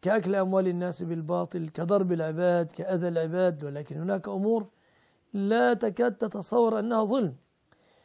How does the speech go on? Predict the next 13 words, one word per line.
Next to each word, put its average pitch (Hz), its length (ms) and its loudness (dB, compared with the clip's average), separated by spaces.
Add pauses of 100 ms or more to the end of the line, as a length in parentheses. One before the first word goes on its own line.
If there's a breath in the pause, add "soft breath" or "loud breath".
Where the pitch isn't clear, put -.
(200 soft breath)
قال 190 340 4
رسول 185 400 -4
الله 175 480 2
صلى 90 260 -2
الله 180 400 4
عليه 180 200 2
وسلم، 208 600 4 (420)
وهذا 185 220 0
مما 190 240 0
أورده 196 380 0
البخاري 196 800 0 (680 soft breath)
في 220 120 -6
صحيحه: 208 560 2